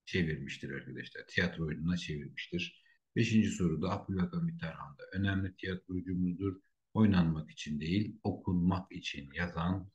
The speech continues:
sanatçı. On beş,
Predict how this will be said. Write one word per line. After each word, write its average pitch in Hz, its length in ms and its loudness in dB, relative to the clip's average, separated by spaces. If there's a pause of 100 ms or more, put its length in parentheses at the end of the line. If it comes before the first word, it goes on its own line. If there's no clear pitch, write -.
sanatçı. - 440 -4 (1200)
On 117 300 10
beş, - 480 8